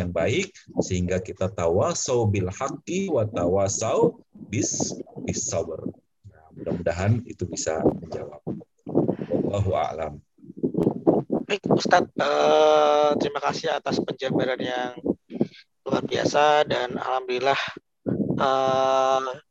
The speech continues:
Speaker 2: sedikit banyak menjelaskan dari materi yang telah Ustadz sampaikan tadi. Ya, eh, sepertinya tidak ada yang bertanya lagi ya, Ustadz, ya. <laughs> Eh, baiklah,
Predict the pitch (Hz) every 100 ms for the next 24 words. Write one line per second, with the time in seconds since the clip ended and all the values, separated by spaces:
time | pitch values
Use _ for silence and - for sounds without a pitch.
0 | _ _ _ _ _ _ - - - -
1 | 131 147 139 135 131 - 156 156 156 156
2 | 151 151 _ - 127 127 127 147 156 151
3 | 131 139 135 143 135 - 131 127 127 -
4 | - - 127 - 123 120 117 120 120 127
5 | 127 127 - - - _ - - _ -
6 | 190 196 147 - 196 208 208 208 214 214
7 | 214 214 214 214 220 - - - - -
8 | - - - - - _ _ _ _ _
9 | - - - 180 180 160 143 143 143 135
10 | - 139 143 143 131 - 143 123 110 123
11 | 123 113 - - - - - 135 139 -
12 | - - - - - - - - - -
13 | - 135 - - 127 - 147 165 170 170
14 | 165 170